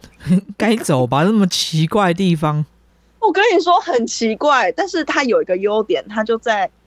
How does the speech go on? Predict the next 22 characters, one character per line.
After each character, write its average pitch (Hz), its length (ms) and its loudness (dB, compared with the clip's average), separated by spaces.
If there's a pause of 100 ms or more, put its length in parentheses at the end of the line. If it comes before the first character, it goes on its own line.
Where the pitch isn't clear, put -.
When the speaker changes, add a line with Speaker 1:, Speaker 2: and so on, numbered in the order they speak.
(260)
Speaker 2:
再 262 160 0
次 - 160 -6
的 202 140 -2
暴 208 280 0
露 202 220 -4
这 196 140 -4
间 190 180 -4
公 196 220 -2
司 196 200 -4
是 214 200 -4
他 180 160 -8 (100)
家 220 100 -4 (100)
的 - 80 -14
公 - 260 -8
司。 - 280 -6 (420)
<laughs> 349 520 -2
他 302 80 2
就， 294 240 2
<laughs> 269 80 -10 (1400)
他 370 140 -6
就 311 180 2
在 247 280 -2